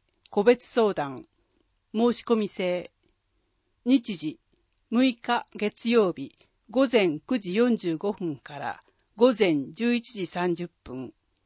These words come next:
受付時間、午前九時三十分から。対象、一歳七ヶ月から三歳四ヶ月。定員、先着十組。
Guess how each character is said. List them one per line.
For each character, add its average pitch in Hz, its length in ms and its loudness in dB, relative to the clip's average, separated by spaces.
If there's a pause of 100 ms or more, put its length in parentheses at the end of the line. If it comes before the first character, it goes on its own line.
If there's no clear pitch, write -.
(520)
受 262 260 -2
付 262 300 -4
時 247 100 -8
間、 160 400 -6 (380)
午 254 200 2
前 175 280 0 (160)
九 277 100 -2
時 196 140 -6
三 220 240 0
十 226 160 -2
分 143 320 -10
か 120 160 -12
ら。 - 180 -12 (640)
対 233 240 4
象、 214 420 0 (680)
一 277 160 0
歳 190 340 2
七 180 240 -2
ヶ 240 120 -6
月 214 280 -6
か 151 140 -8
ら 127 200 -8 (360)
三 262 320 -2
歳 156 320 -2
四 190 200 -2
ヶ 202 140 -2
月。 151 400 -8 (720)
定 220 320 2
員、 190 320 -4 (520)
先 247 220 2
着 247 300 0
十 233 160 -4
組。 131 420 -8